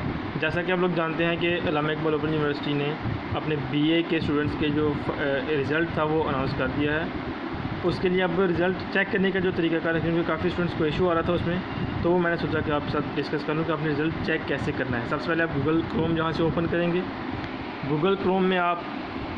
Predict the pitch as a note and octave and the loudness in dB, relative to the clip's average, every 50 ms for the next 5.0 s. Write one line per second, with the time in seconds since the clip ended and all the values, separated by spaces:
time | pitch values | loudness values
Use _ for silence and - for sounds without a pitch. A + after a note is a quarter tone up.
0 | G#3 D#3 D#3 D3 D3 E3+ E3+ E3+ - F3 E3+ E3 E3 - - F3+ C#3 D#3 D3+ D#3 | 0 2 2 2 4 2 2 2 2 2 2 2 2 0 -2 -2 0 0 2 2
1 | E3 E3+ E3 D3+ D3 C#3 E3 E3 - D#3+ D#3 D#3 D3 - - D#3 D3+ D3 D3 D3+ | 2 2 4 2 2 4 2 2 2 2 2 2 2 0 0 2 2 2 0 0
2 | D3 C#3+ - - - - - - - - - - C#3+ D#3 D#3+ E3+ F#3+ F#3+ - - | -2 -4 -6 -6 -6 -6 -6 -6 -6 -6 -4 -2 0 0 2 0 0 -2 -2 0
3 | F3+ E3+ E3 E3 - E3 E3+ D#3+ - E3+ F3 E3+ E3+ E3 D#3 D#3 F3 E3 D#3 D#3 | 0 2 2 0 0 0 -2 -2 0 0 0 2 2 2 2 2 0 2 2 2
4 | D3+ D3 - D3 C#3+ D3+ D#3+ D#3 D3+ C3+ E3 D#3 D3 D#3 D3+ C#3+ C#3 C3+ C#3+ C#3 | 0 0 -2 -2 -2 0 0 0 0 0 -2 -2 0 0 0 0 0 0 -2 -2